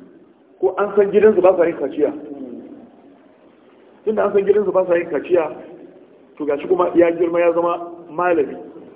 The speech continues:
To, in ana zuwa, in ana yin interview, ana zuwa zaɓi limamai, to ban da shi. Ba za mu sa shi limanci ba, don mun san ba sa yin kaciya.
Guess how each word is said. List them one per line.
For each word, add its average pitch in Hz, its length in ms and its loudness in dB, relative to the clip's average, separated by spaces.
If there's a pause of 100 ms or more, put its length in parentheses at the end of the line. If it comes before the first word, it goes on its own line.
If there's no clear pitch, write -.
(720)
To, 320 180 -2 (760)
in 196 160 2
ana 196 280 2
zuwa, 180 300 2
in 185 80 -8
ana 190 200 -2
yin 180 180 -4
interview, 180 440 -2
ana 170 200 -2
zuwa 170 200 0
zaɓi 147 220 -2
limamai, 160 520 -4
to 156 100 -4
ban 190 160 0
da 156 80 -2
shi. - 240 -14 (1080)
Ba 156 100 -2
za 185 120 2
mu 180 140 -2
sa 180 120 2
shi 156 100 -6
limanci 165 380 -8
ba, 135 60 -4
don 165 160 -4
mun 175 100 -8
san 170 140 -4
ba 185 140 -2
sa 170 100 -2
yin 165 100 -8
kaciya. 143 360 -8